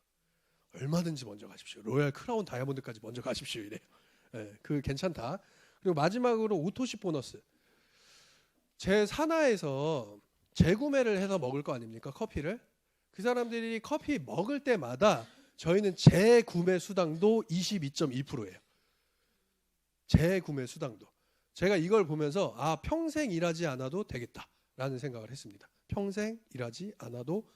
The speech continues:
되겠다. 언젠간 갖춰진 인프라, 갖춰진 멤버십을 통해 충분히 재구매만으로 나에는 소득을 올릴 수 있겠구나. 그거를 상상만 한 게 아니고요.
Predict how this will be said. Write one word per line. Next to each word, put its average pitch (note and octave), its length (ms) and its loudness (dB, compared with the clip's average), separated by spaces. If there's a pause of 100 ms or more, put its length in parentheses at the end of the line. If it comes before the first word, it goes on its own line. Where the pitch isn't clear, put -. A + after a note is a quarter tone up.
되겠다. - 440 -12 (300)
언젠간 D#3+ 640 -2 (840)
갖춰진 E3+ 800 -6 (480)
인프라, C3+ 440 -8 (360)
갖춰진 E3 580 -6
멤버십을 D3+ 640 -6
통해 A3+ 440 0 (600)
충분히 C4 720 -4
재구매만으로 E3+ 1200 0 (140)
나에는 D#3+ 640 -2 (220)
소득을 A3+ 480 -2
올릴 C3 180 -4
수 - 140 -12
있겠구나. A2 440 -12 (560)
그거를 G#3+ 640 2
상상만 C#4+ 560 0
한 G3 100 -2
게 F#3+ 100 0
아니고요. C#3 420 -2